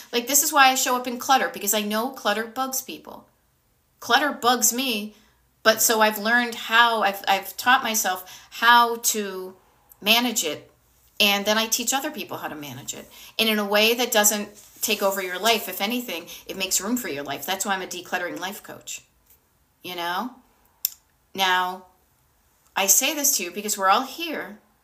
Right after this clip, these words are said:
Now, this is why I call my coaching Destination Decluttered. Now, don't get freaked out by this next question. Do not overwhelm yourself with this.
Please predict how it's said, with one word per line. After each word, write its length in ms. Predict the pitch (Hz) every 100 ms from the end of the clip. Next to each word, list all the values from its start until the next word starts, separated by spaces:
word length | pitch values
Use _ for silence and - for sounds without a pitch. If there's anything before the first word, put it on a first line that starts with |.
| _ _ _ _ _ _ _ _
Now, 160 | 202 214
this 180 | 240 -
is 120 | 294
why 180 | 262 240
I 60 |
call 200 | 240 240
my 120 | 226
coaching 380 | 220 262 294 202
Destination 720 | - 202 208 226 214 247 254
Decluttered. 540 | 220 139 - 117 82 - _ _ _ _ -
Now, 120 | - 202
don't 300 | 208 220 247
get 120 | 320
freaked 320 | - 254 247
out 320 | 196 190 190
by 300 | 185 180 185 185
this 240 | 165 -
next 280 | 170 - -
question. 460 | 269 285 - - -
Do 200 | - 190
not 340 | 240 294 -
overwhelm 460 | 170 180 226 269 285
yourself 340 | 240 - 151
with 160 | - 165
this. 300 | - - -